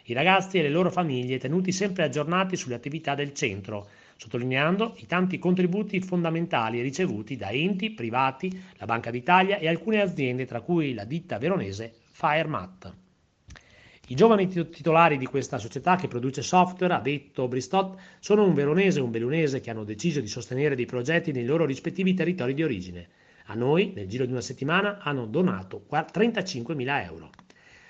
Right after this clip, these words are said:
Sia Bristot che la coordinatrice del centro, Elena Zardin, hanno quindi rimarcato il ruolo degli agordini.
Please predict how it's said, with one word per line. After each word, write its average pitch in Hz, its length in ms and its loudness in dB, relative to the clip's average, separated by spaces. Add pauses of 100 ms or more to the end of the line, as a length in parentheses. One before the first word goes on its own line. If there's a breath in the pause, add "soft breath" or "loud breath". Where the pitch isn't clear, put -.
Sia 220 220 4
Bristot 185 540 2
che 107 100 -8
la 120 80 -4
coordinatrice 123 580 -6
del 131 200 -2
centro, 170 480 0
Elena 120 340 -2
Zardin, 127 720 0 (220 loud breath)
hanno 180 200 2
quindi 196 220 2
rimarcato 156 520 0
il 120 140 -2
ruolo 165 300 2
degli 147 180 0
agordini. 123 580 -2